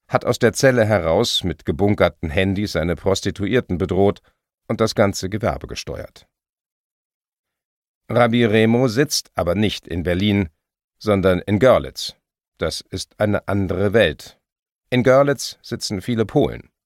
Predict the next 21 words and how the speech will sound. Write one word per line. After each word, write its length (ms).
Mit 180
den 220
Zigeunern 640
könne 260
er 80
nichts 340
anfangen, 680
sagt 340
er 120
zu 100
seinem 280
Vater 420
während 340
eines 240
Besuchs. 580
Rabbi 320
darf 200
nicht 240
arbeiten. 600
Immerhin 360
Sport, 440